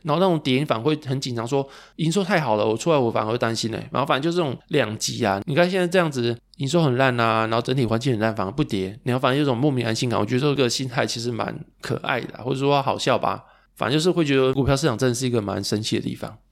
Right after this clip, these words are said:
然后最后的一点时间，我来讲一下我最近新开始用一个选股的策略。反正我有写在方格子啊，然后方格子比较深入，那我就是再讲一下，大概带过这样子。然后主要的逻辑就是前几个月我就在想了，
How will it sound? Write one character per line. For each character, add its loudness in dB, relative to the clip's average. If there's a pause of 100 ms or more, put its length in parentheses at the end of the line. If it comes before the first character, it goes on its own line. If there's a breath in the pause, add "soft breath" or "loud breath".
(340)
然 0
后 4
最 4
后 6
的 2
一 2
点 0
时 -2
间， 2
我 4
来 4
讲 2
一 -6
下 4
我 4
最 2
近 0 (160 loud breath)
新 -2
开 2
始 -4
用 0
一 -2
个 2
选 -2
股 -2
的 0
策 0
略。 0
反 -2
正 0
我 4
有 6
写 2
在 4
方 0
格 2
子 -6
啊， -6
然 -2
后 -6
方 0
格 0
子 2
比 -2
较 2
深 0
入， -4
那 2
我 2
就 -2
是 0
再 0
讲 -4
一 -8
下， -2
大 2
概 2
带 2
过 -2
这 -2
样 -2
子。 -8
然 -2
后 0
主 -2
要 6
的 2
逻 2
辑 -4
就 2
是 0
前 0
几 -2
个 2
月 2
我 2
就 -2
在 0
想 -4
了， -16